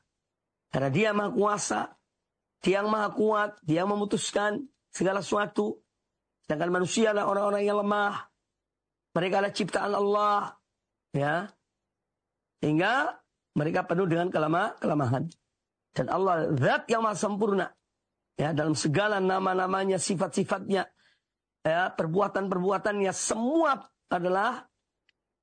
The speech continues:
penuh dengan, eh, semua adalah sempur-, sempurna. Tidak ada yang tidak sempurna. Ya, dalam semua sifat Allah, putusan Allah, nama-nama Allah, dan, eh, pe-, perbuatan-perbuatan, takdir-takdir Allah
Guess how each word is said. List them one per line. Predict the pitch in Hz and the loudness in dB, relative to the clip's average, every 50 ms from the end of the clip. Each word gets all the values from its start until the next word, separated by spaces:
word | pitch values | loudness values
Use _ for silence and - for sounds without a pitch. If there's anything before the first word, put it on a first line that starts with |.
| _ _ _ _ _ _ _ _ _ _ _ _ _ | _ _ _ _ _ _ _ _ _ _ _ _ _
penuh | - 185 202 226 208 | -4 -2 -2 0 0
dengan, | 180 196 196 202 220 240 262 302 - - - | 0 0 0 0 0 0 -2 -4 -6 -4 -4
eh, | 175 185 185 | -2 -2 -2
semua | 160 175 196 226 226 220 | -2 0 0 2 2 2
adalah | 202 208 | 0 0
sempur-, | - - 196 185 196 196 214 262 - - _ | -2 -2 -2 0 0 0 0 0 -4 -8 _
sempurna. | _ - - 190 - 208 202 190 165 135 - - _ _ _ _ _ _ _ | _ -4 -4 -2 0 0 0 2 0 0 -2 -4 _ _ _ _ _ _ _
Tidak | - - 180 143 190 | -2 0 0 2 2
ada | - 202 196 196 | 0 0 0 2
yang | 185 180 175 | 0 0 0
tidak | - - 170 165 - | 0 0 0 0 -2
sempurna. | - - 170 175 - - 147 - - 160 - - _ _ _ _ _ _ _ _ _ _ _ | -2 -2 -2 -2 0 -2 -2 -2 -4 -6 -8 -10 _ _ _ _ _ _ _ _ _ _ _
Ya, | - 143 | -2 -2
dalam | 147 139 143 143 143 | 0 0 0 0 0
semua | 123 - - 160 180 202 220 240 262 - - - - _ _ _ _ _ _ _ _ _ | 0 2 2 4 4 4 4 2 0 0 -4 -10 -18 _ _ _ _ _ _ _ _ _
sifat | - - 208 226 - - - - | -4 0 0 0 2 0 -2 0
Allah, | - 190 185 185 175 | 0 0 2 0 0
putusan | 175 - 165 - 208 - 220 190 | -2 -2 -2 -2 0 0 0 0
Allah, | - 180 190 190 185 175 | 0 2 2 2 2 2
nama-nama | 170 180 208 208 196 190 185 196 190 185 | 2 2 2 2 2 0 0 0 0 2
Allah, | 185 185 185 185 185 185 | 2 2 2 2 2 0
dan, | - - 147 170 190 220 254 269 285 - _ _ _ _ _ _ _ _ _ _ _ - 147 | 0 0 0 0 0 0 -2 -4 -6 -8 _ _ _ _ _ _ _ _ _ _ _ -4 -2
eh, | 151 - - | -2 -2 -2
pe-, | - - - | -4 -6 -6
perbuatan-perbuatan, | - - 185 170 160 170 180 180 180 - 214 208 208 170 156 156 190 196 190 - - 185 185 202 - - | -6 -4 -2 0 2 2 2 0 0 -2 -2 -2 -2 -2 0 0 2 0 0 0 -2 -2 -4 -4 -4 -6
takdir-takdir | 180 185 196 160 190 170 175 - 165 156 165 180 - | -6 -4 -2 -2 -2 -2 -2 -4 -2 -2 -2 -2 0
Allah | 180 151 160 175 196 214 240 247 - | 2 2 4 4 4 2 0 0 -4